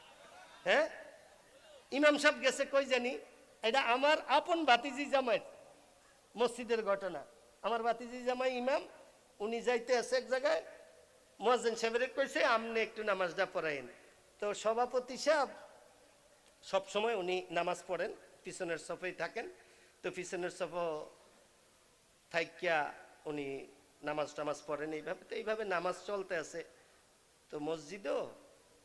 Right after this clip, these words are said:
কারেন্ট আসিল না, নামাজও যখন দাঁড়ায়, মাগরিবের নামাজও, তো মোমবাতি জ্বালাইয়া মুয়াজ্জিন সাহেব নামাজও দাঁড়াইছে। তো মোমবাতি ওই সামনেই, তো হঠাৎ রুকুত গেছে রে,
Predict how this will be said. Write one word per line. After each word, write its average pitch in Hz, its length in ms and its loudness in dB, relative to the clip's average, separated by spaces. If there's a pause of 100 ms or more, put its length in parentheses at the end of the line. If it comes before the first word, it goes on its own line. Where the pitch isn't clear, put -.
(1000)
কারেন্ট 214 340 0
আসিল 165 320 -4
না, 147 100 0
নামাজও 151 440 -2
যখন 147 240 -6
দাঁড়ায়, 151 280 -4
মাগরিবের 151 400 -8
নামাজও, 151 480 -8 (680)
তো 139 340 -8 (160)
মোমবাতি 190 500 -2
জ্বালাইয়া 165 500 0
মুয়াজ্জিন 147 420 -4
সাহেব 170 280 -4
নামাজও 147 400 -2
দাঁড়াইছে। 143 500 -4 (380)
তো 196 60 -8
মোমবাতি 233 520 -2
ওই 208 120 2
সামনেই, 156 640 -2 (920)
তো 220 60 2
হঠাৎ 247 380 2
রুকুত 294 300 -4 (120)
গেছে 269 340 4
রে, 233 260 4